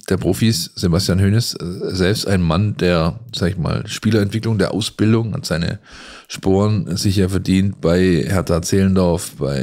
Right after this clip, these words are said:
äh, Bayern München, hat da viel auch im Jugendbereich gearbeitet. Wie ist das äh, für,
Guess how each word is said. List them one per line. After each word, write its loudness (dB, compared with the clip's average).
äh, -8
Bayern 0
München, 0
hat -10
da -2
viel 0
auch 0
im -2
Jugendbereich 0
gearbeitet. -2
Wie 4
ist 0
das -2
äh, -8
für, -2